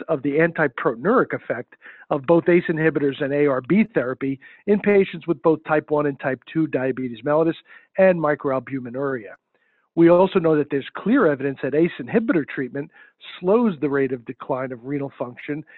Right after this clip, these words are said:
particularly in patients with type one diabetes and established diabetic nephropathy.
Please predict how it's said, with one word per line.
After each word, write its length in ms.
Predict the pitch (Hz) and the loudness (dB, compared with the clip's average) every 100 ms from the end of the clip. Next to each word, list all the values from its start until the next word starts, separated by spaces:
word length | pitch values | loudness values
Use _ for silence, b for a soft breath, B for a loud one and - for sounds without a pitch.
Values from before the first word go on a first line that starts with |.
| B B | B B
particularly 480 | 220 330 330 302 185 | -2 0 2 4 4
in 60 | |
patients 400 | 160 180 170 170 | 4 2 2 -4
with 100 | 147 | -6
type 260 | - 160 143 | -2 -2 0
one 280 | 147 233 254 | 2 2 2
diabetes 580 | 123 123 120 127 135 143 B B B | -2 -4 -6 -4 -4 -6 B B B
and 140 | 165 160 | -4 -4
established 600 | - 175 151 147 139 - | -4 0 0 0 -6 -4
diabetic 480 | 139 135 127 127 127 | -4 -2 -4 -6 -8
nephropathy. 640 | 123 - 156 143 - - | -14 -4 -2 -2 -6 -20